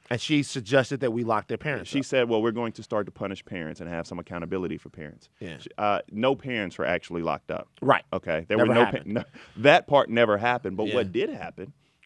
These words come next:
Speaker 2: was that you actually had a drop in the amount of kids who were missing school because
Speaker 1: Mm-hmm.
Speaker 2: she actually set forth some accountability. Did she do everything right as a,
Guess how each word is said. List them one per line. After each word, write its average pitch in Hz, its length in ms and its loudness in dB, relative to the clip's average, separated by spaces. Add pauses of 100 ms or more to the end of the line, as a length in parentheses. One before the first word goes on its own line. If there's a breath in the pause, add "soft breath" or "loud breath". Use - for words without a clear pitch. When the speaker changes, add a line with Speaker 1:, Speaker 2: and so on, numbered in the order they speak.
Speaker 2:
was 107 260 -2
that 117 200 -2
you 123 100 -4
actually 120 360 -4
had 113 180 -2
a 90 80 -2
drop 107 400 -8
in 90 80 -6
the 95 80 -6
amount 98 220 -4
of - 80 -10
kids 165 280 -10
who 107 80 -10
were 92 80 -4
missing 90 300 -8
school 165 320 -8
because 90 320 -8
Speaker 1:
Mm-hmm. 113 80 -10
Speaker 2:
she 98 140 -2
actually 87 400 -4
set - 240 -8
forth 92 180 -8
some 92 140 -12
accountability. 95 640 -8 (400 soft breath)
Did 180 160 6
she 196 160 -6
do 180 160 2
everything 175 360 -2
right 113 360 0 (100)
as 151 180 -2
a, 170 160 -2